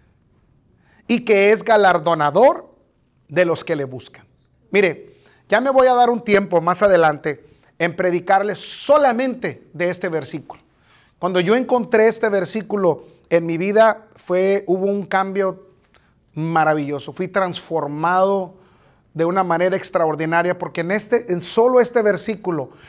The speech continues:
Dios a mí me enseñó tres pasos que si yo los sigo,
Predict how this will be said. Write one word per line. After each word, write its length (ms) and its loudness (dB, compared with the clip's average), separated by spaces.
Dios 320 2
a 60 4
mí 160 -2
me 140 -2
enseñó 680 -4
tres 280 4
pasos 520 0
que 140 0
si 160 -4
yo 140 4
los 180 0
sigo, 460 -4